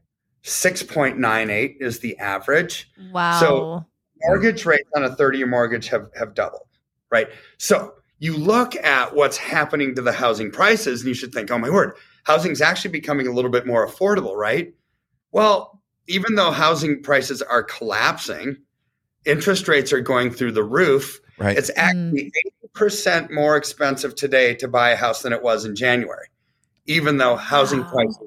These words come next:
Speaker 1: are just falling because interest rates have more than doubled, right? So when that happens and people can't afford houses because wages are actually shrinking, they're gonna have to go rent something, right? Because they
Speaker 2: Mm-hmm.
Speaker 1: can't.
Speaker 3: There's probably
Speaker 1: Banks
Speaker 3: not a
Speaker 1: are
Speaker 3: lot of
Speaker 1: running
Speaker 3: people
Speaker 1: out
Speaker 3: out there like, "Hey, it doesn't apply to me. I'm just gonna pay cash."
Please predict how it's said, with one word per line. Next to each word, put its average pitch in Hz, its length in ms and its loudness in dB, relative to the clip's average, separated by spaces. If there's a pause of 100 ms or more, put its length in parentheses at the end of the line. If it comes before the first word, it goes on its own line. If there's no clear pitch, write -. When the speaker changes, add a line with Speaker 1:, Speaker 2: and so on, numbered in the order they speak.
(220)
Speaker 1:
are 120 100 2
just 117 280 -10
falling 131 300 0
because 147 400 2 (280)
interest 170 380 -2
rates 123 240 0
have 127 180 -2
more 107 400 -2
than 123 120 -2
doubled, 170 400 -4 (240)
right? 143 260 0 (340)
So - 340 0 (240)
when 160 180 2
that 180 240 2
happens 196 460 0
and 139 140 -2
people 165 280 -6
can't 156 240 0
afford 139 240 0
houses 151 320 0
because 123 360 -2
wages 151 500 2
are 131 80 4
actually 117 420 0
shrinking, 117 580 -8 (320)
they're 208 180 4
gonna 175 200 0
have 131 280 -2
to 147 80 -6
go 139 180 2
rent 139 420 0
something, - 420 -12
right? 135 220 -2
Because 156 240 -2
they 156 100 0
Speaker 2:
Mm-hmm. 175 160 -4
Speaker 1:
can't. 156 220 0
Speaker 3:
There's - 680 -20
probably 151 140 4
Speaker 1:
Banks 156 120 0
Speaker 3:
not 180 40 4
a 160 40 4
Speaker 1:
are - 40 4
Speaker 3:
lot 143 60 6
of 139 40 4
Speaker 1:
running 147 160 4
Speaker 3:
people 139 120 4
Speaker 1:
out 139 40 6
Speaker 3:
out 131 60 0
there 143 160 4
like, 117 180 4
"Hey, 147 80 4
it 143 60 4
doesn't 139 140 2
apply 139 260 2
to 123 80 0
me. 123 120 2
I'm 120 80 2
just 120 120 -4
gonna 117 100 2
pay 107 160 -2
cash." 92 460 -2